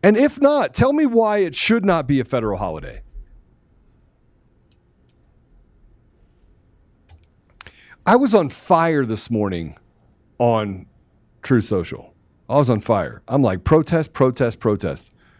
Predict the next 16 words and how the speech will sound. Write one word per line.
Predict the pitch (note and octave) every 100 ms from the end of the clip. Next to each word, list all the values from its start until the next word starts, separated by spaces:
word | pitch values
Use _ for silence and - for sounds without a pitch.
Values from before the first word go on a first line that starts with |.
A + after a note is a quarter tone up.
| _ _
We | - D3+
should | - D#3
go | C3
to | C3
the | C3+
streets | - G3+ D3 -
because | B2+ C#3 A2
they | B2 C#3
are |
stealing | C#3 - C3+ D3 D#3+
elections | B2 A2+ C#3
all | B2
over | B2+
the | C3
country." | G3 - - - - - _ - _ -
E-, | F3